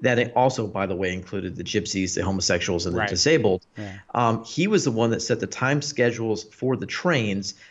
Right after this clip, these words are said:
Speaker 1: so that they could send out more people to the death camps to be exterminated. So
Speaker 2: He was
Speaker 1: he
Speaker 2: one of
Speaker 1: was
Speaker 2: the officials
Speaker 1: extremely
Speaker 2: of that.
Speaker 1: intelligent and, um,
Speaker 2: Gave the whole thing
Speaker 1: yes.
Speaker 2: teeth. Like
Speaker 1: Exactly.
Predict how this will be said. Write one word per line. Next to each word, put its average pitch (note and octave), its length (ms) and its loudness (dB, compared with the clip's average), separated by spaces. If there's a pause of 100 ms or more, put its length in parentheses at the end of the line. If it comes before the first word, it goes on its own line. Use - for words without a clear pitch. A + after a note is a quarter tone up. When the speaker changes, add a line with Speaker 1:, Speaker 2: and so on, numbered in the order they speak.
Speaker 1:
so - 220 2
that A2+ 200 2
they B2+ 100 2
could B2+ 160 -2
send C#3 260 -2
out A2+ 180 0 (420)
more F3+ 160 0
people B2 320 0
to A2 120 -6
the G2+ 100 -4
death G2 260 -2
camps F#2 340 -4
to - 100 -12
be G2+ 80 -2
exterminated. F#2 580 -4
So A#2 160 2 (160)
Speaker 2:
He D#3 80 -2
was F3+ 80 2
Speaker 1:
he F3+ 60 8
Speaker 2:
one C#3+ 80 8
of C3+ 40 8
Speaker 1:
was B2 60 2
Speaker 2:
the C3 60 4
officials - 200 0
Speaker 1:
extremely D#3+ 460 4
Speaker 2:
of A2 60 2
that. F#2 60 -2
Speaker 1:
intelligent F2+ 500 -2 (240)
and, G#2+ 480 0
um, G#2+ 220 -6
Speaker 2:
Gave C#3+ 220 2
the B2+ 100 2
whole C#3 180 2
thing B2+ 240 0
Speaker 1:
yes. C#3 100 2
Speaker 2:
teeth. A2+ 340 -4
Like G#2+ 440 -2
Speaker 1:
Exactly. A#2+ 480 0